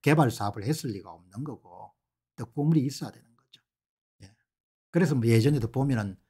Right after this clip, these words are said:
대통령들도, 예, 국책 사업을 일으켜가지고 감방도 갔지 않습니까? 뭐. 예. 무슨 떼제베니 뭐 이렇게 해가지고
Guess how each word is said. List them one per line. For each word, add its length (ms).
대통령들도, 920
예, 140
국책 380
사업을 360
일으켜가지고 540
감방도 460
갔지 260
않습니까? 520
뭐. 100
예. 120
무슨 220
떼제베니 560
뭐 160
이렇게 340
해가지고 640